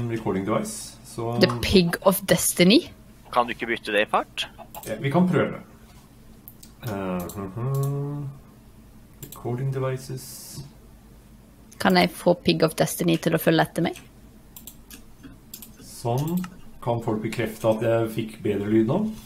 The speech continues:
Speaker 2: Eller avkrefte? Går det, Piggy?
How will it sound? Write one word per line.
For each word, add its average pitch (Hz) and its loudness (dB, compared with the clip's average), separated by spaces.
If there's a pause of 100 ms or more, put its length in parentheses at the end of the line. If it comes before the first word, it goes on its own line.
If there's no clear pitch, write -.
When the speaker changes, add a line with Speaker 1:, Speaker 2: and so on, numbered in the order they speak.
(2250)
Speaker 2:
Eller 165 4 (160)
avkrefte? 165 -2 (1800)
Går 196 8
det, 180 4
Piggy? 170 6